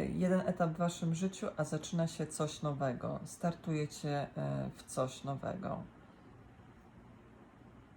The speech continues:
Być może ktoś, e, zakończył, e, mm, szkołę, studia i wybiera się,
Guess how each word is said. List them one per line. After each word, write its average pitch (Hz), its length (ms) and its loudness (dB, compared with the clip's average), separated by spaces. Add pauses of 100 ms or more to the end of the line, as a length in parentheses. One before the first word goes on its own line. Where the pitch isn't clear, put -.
(1900)
Być 180 200 -2
może 170 240 4
ktoś, - 460 -2
e, 156 100 0
zakończył, 147 880 -2
e, 135 560 0 (340)
mm, 135 380 -4
szkołę, 139 440 0
studia 131 560 -2
i 123 260 -2
wybiera 131 460 -2
się, 117 360 -4